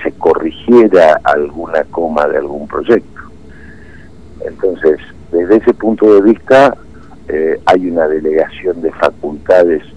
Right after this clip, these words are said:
donde, más allá de ser el oficialismo, no hay control constitucional por parte de la legislatura. Eh, no hay,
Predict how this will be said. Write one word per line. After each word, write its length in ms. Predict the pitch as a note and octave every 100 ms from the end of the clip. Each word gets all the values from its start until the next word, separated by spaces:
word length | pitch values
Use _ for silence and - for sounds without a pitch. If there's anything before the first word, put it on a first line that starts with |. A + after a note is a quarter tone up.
| -
donde, 520 | D#2+ D2 C#2+ D2+ D2 C#2+
más 160 | D#2+ E2 -
allá 260 | D2+ F2
de 120 | E2+ D2+
ser 140 | E2 D#2+
el 120 | D2+
oficialismo, 800 | D2+ D2+ D#2 - F#2+ F#2 E2+ C#2+ D2+
no 240 | G2+ G2 G2
hay 180 | G2 F2+
control 800 | - F2 - - - F#2+ E2+ D2+ - - - - -
constitucional 880 | E2 D#2 - - D#2 - D#2 E2 D2+
por 140 | D2+ C#2+
parte 300 | D2 C#2+ D2
de 100 | C#2+
la 120 | C#2+
legislatura. 840 | C#2 - C#2+ C#2+ D2 C3+ C3 - - - - - - - - - -
Eh, 480 | E2 E2+ D#2+ D2+ D2 D#2+ F#2+
no 360 | G2+ G#2+ G2 G2+
hay, 520 | G#2+ A2 G#2+ F#2+ E2